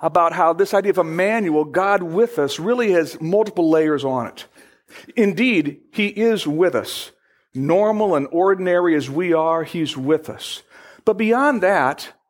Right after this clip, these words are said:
for those who would embrace him by faith, he can also be in us. He can live in us by his Spirit. Marvelous things can happen as a result. One of those is that then he can flow through us to a world.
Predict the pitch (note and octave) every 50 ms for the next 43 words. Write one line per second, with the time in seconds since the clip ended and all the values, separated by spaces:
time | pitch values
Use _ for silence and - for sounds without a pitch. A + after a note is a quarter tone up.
0 | _ _ - F#3 E3+ D3+ G3 A3 B3 C#4+ C4 - C#4 G#3 G#3 F#3+ F3 D3+ D#3+ F3
1 | F#3+ A3+ G#3+ - G#3 F3+ E3+ D#3+ D#3 D3+ D3 D3 - - G#3 G#3 F#3+ - - G#3+
2 | G3+ F#3+ F3 F3 F#3 G#3+ A3+ A3+ A3 F3 G3 G3 G3 - _ - G#3 A3 G#3 D3+
3 | A#2+ A2+ - - - - - - - _ _ _ _ _ _ _ _ - B3+ C4
4 | - C4+ B3 A#3+ B3+ C4+ C4 A3 - - G#3+ A3 G3+ D3+ A#2+ G#2 - - - G3
5 | G#3 G#3+ G3 G#3 G#3+ F#3 - - - - D#3+ D3 C3 - - - - _ _ _
6 | _ _ _ _ _ _ _ _ _ - C3 C#3+ F3 G#3 A#3 A3+ G3+ G3 E3+ -
7 | - - D#3+ C#3+ C3 - - C#3 C3 C#3 C3 B2+ C#3 C3 B2+ A#2+ C3+ C3 C3+ B2+
8 | B2+ - C3+ A#2+ A2 - - - - C3+ E3 G#3+ C#4+ A3+ F3 D3+ D3 E3+ F#3+ F3+
9 | - - - - - - - - - E3 F3 E3+ F#3 F3 - F#3 F3+ D3+ F3+ G3+
10 | G#3 - G#3 G3 - - - G3 F#3+ F#3+ F#3+ F#3 - - - - A3+ C4 D4 C4+
11 | F3+ C#3 B2+ C#3 D#3 - - - - - _ - G#3 G#3 G3 F#3+ F3 E3 E3 D#3
12 | C#3 B2+ A2+ A#2+ -